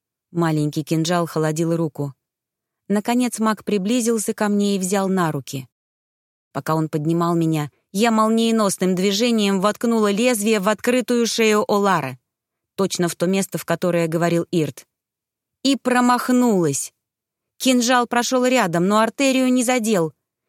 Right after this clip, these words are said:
И я попыталась ударить ещё раз, но не успела. Олар с яростью вывернул мне руку, с хрустом ломая кости, отобрал оружие и швырнул меня на пол. У меня была одна попытка, и я её провалила.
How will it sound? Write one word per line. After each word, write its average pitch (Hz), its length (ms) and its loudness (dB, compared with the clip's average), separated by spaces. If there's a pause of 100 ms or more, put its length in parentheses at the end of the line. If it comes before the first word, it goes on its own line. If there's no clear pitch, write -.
(200)
И 170 60 -2
я 180 200 0
попыталась 180 520 -4
ударить 190 360 -2
ещё 220 420 0
раз, 156 220 -2
но 208 120 2
не 226 120 2
успела. 196 580 0 (540)
Олар 247 320 2
с - 80 -8
яростью 226 500 0
вывернул 214 420 2
мне 220 200 2
руку, 262 260 0
с 202 60 -4
хрустом 214 480 0
ломая 196 360 2
кости, 165 500 -4 (300)
отобрал 220 560 2
оружие 208 540 2
и 233 180 0
швырнул 233 460 0
меня 226 280 2
на 214 160 2
пол. 135 280 -6 (800)
У 240 60 2
меня 208 320 2
была 202 300 2
одна 226 260 -2
попытка, 220 560 -4
и - 140 -2
я 254 260 2
её 277 260 2
провалила. 277 720 2